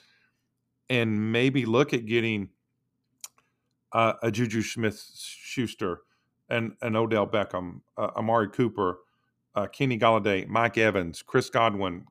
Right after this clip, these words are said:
Cortland Sutton, D J Metcalf, D J Moore, all those players, and you draft those two, three, four rounds, then you're sitting in the fifth round, you're like, "Okay,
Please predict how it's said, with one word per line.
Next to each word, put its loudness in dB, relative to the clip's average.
Cortland -2
Sutton, -2
D -4
J -2
Metcalf, -4
D -2
J 0
Moore, 2
all 10
those 2
players, 4
and 0
you -2
draft 4
those 0
two, 2
three, 0
four 0
rounds, -2
then 2
you're 0
sitting -2
in -2
the 0
fifth 0
round, 0
you're -2
like, 0
"Okay, -2